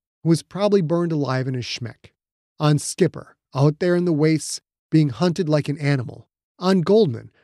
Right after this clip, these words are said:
with his back against the cargo container, the container being the only reason he could stay on his feet. And she realized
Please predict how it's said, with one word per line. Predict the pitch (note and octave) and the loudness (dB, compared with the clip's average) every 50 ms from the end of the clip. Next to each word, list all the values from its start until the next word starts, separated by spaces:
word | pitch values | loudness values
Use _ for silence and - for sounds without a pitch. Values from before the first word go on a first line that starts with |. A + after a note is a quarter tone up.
| _ - | _ -4
with | D3 C3+ | 0 2
his | C#3 C3+ A2 G2 | 2 2 2 0
back | - C#3+ C#3 D3+ E3 - | -2 0 0 0 0 -2
against | D#3+ D3 D#3+ E3 D#3+ D3+ - - | -4 -4 -2 -2 -2 -4 -6 -8
the | E3 | -8
cargo | D3 - E3 F3 F3 D3+ D#3 C3 | -6 -4 -4 -4 -2 0 0 -2
container, | - C3 A#2+ A2 - A#2 A#2+ A#2 - - - _ _ _ _ _ _ - | -2 -4 -6 -6 -8 -10 -12 -12 -16 -20 -20 _ _ _ _ _ _ -4
the | D#3 D3 | -2 0
container | - D3+ C#3+ - - - E3+ F3+ F#3 G3 F#3+ | 2 2 0 0 0 0 0 2 2 2 2
being | D#3 D#3 E3+ D#3+ D#3 D3 | 2 2 2 2 2 2
the | D3 D3 - - | 0 0 0 -2
only | E3+ F3 F#3 G3 G3+ G3+ G3+ | -2 0 0 2 2 0 0
reason | E3+ D#3 D#3+ D#3+ C#3+ - E3+ D#3 C#3+ - | 2 4 4 4 2 0 -2 -6 -6 -6
he | _ - D#3 | _ -2 0
could | - - D#3 - | 0 0 0 0
stay | - - - D3+ B2 A#2 | -2 -6 -4 -4 -4 -4
on | G#2+ G#2 A2 | -6 -10 -10
his | A#2 A#2+ - | -10 -10 -12
feet. | - - - - - - - _ _ _ _ _ _ _ _ _ _ _ _ _ _ _ _ _ _ _ _ _ _ _ _ _ | -12 -12 -14 -16 -16 -18 -20 _ _ _ _ _ _ _ _ _ _ _ _ _ _ _ _ _ _ _ _ _ _ _ _ _
And | - F#3 E3+ - | -2 -2 0 0
she | - F#3 | 0 0
realized | G3 C4+ D#4 D4+ F#3 D3 A#2+ - - A#2+ - - - | 2 2 4 4 2 0 -4 -10 -18 -20 -20 -20 -20